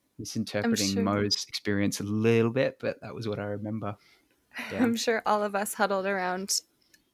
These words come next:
Speaker 2: a bunch of candles in the moonlight didn't quite help convince him otherwise.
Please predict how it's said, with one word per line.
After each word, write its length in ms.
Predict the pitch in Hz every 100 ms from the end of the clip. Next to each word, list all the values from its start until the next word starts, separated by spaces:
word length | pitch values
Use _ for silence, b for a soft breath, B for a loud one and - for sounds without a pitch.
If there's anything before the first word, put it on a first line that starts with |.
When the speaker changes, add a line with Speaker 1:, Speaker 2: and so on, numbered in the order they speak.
| -
Speaker 2:
a 80 | 202
bunch 300 | 208 202 202
of 160 | 190
candles 500 | - 190 190 170 175
in 120 | 170 175
the 60 |
moonlight 520 | 170 170 175 180 -
didn't 320 | - 190 180 - _ _ -
quite 300 | 220 - - _ _ _ _ -
help 360 | 208 202 - -
convince 340 | 208 180 -
him 80 | 226
otherwise. 540 | 233 - - 247 -